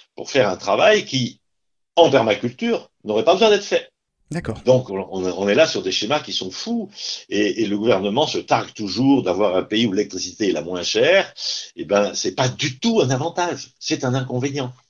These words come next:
Speaker 1: Si l'électricité était beaucoup plus chère, incluant tous les prix de revient notamment, eh bien, à ce moment-là, euh, on se mettrait à économiser l'énergie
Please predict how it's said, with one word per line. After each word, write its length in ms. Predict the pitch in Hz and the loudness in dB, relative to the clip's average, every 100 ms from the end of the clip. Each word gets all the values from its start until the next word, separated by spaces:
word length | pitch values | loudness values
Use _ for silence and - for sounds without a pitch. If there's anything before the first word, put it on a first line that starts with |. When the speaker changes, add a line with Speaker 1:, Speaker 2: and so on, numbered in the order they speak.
| _ _ _ | _ _ _
Speaker 1:
Si 260 | - 139 117 | -6 -2 0
l'électricité 540 | 113 - 101 95 120 | 0 -2 -8 -2 -2
était 180 | 92 85 | -2 -8
beaucoup 380 | 90 170 170 131 | 4 4 4 -4
plus 160 | 92 | -6
chère, 440 | 92 185 220 196 - - - - | -4 0 0 -2 -4 -20 -14 -6
incluant 640 | 104 - 113 113 98 78 | -6 -4 -2 0 0 -2
tous 180 | - 139 | -6 -2
les 140 | 95 | -2
prix 180 | - 98 | -4 -8
de 60 | |
revient 300 | 71 78 92 76 | -6 -6 -6 -6
notamment, 560 | 71 80 123 208 208 - - - _ _ | -8 -6 -2 -2 -2 -10 -20 -20 _ _
eh 120 | 107 | -4
bien, 160 | 95 117 | 0 0
à 180 | - 104 | 0 -4
ce 160 | - | -4
moment-là, 720 | 87 80 80 131 185 202 - 90 | -6 -4 0 2 4 2 -2 -4
euh, 380 | 87 82 76 - | -2 -2 -4 -8
on 100 | 104 | -6
se 120 | 131 | -2
mettrait 240 | 107 113 | -2 -2
à 20 | |
économiser 480 | 87 107 85 85 80 | -2 -2 -6 -6 -6
l'énergie 560 | 71 67 67 - 202 | -6 -10 -10 -8 -8